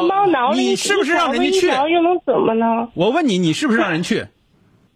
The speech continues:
Speaker 2: 猫有权益，
Speaker 1: 我让人去啊。
Speaker 2: 你老爷们儿有没有权益？我告诉你，我家养猫，我家养狗，我家还养鸟，小动物我家都有。但是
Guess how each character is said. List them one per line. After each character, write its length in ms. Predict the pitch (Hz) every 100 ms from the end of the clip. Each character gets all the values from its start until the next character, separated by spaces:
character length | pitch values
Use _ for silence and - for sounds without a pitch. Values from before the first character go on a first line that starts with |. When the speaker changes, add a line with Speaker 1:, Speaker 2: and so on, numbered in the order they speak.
| -
Speaker 2:
猫 320 | 294 381 381
有 140 | 277
权 80 | 339
益， 0 |
Speaker 1:
我 20 |
让 140 | 359 190
人 200 | 285 208
去 80 | 302
啊。 20 |
Speaker 2:
你 60 |
老 140 | 262 165
爷 60 | 226
们 80 |
儿 20 | 294
有 100 | 170
没 100 | 247
有 80 | 170
权 280 | 135 123
益？ 160 | 135 95 - _ _ _ _ _ _ _ _
我 160 | -
告 180 | 208 381
诉 140 | 285 269
你， 260 | 180 156 143
我 240 | 175 170
家 180 | 160 320
养 200 | 294 151
猫， 320 | 127 123 110 -
我 180 | 156 175
家 180 | 247
养 180 | 220 214
狗， 260 | 175 110 101
我 120 | 127
家 140 | 143 202
还 80 | 202
养 160 | 180
鸟， 260 | 180 107 104 -
小 280 | - 185
动 220 | 175 320 240
物 40 |
我 80 | 147
家 140 | 190
都 160 | 208 269
有。 180 | 139 - _ _ _ _ _ _ _ _
但 220 | 392 359
是 300 | 226 370 -